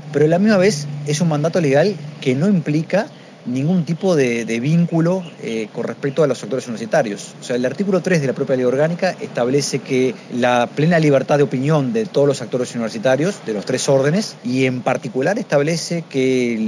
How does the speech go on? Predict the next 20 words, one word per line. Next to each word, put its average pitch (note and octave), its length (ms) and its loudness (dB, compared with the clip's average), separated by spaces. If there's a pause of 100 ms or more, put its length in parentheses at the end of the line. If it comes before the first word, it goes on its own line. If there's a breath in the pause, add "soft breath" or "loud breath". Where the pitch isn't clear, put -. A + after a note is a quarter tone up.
(120)
las A2 100 0
posiciones D#3+ 720 -4
institucionales B2+ 680 -4
no D3+ 120 -4
condicionan E3 800 -2
las B2 100 -4
posiciones C#3+ 640 -6
individuales B2+ 720 0 (320 loud breath)
de A#2+ 100 -6
cada C#3+ 220 0
uno C3+ 200 2
de C#3 40 0
los B2 140 -4
integrantes A2+ 300 -2
de A2 80 -2
los G2+ 140 -6
órdenes. - 400 -12
Por C#3 120 2
lo D3 80 4
tanto, C3+ 340 0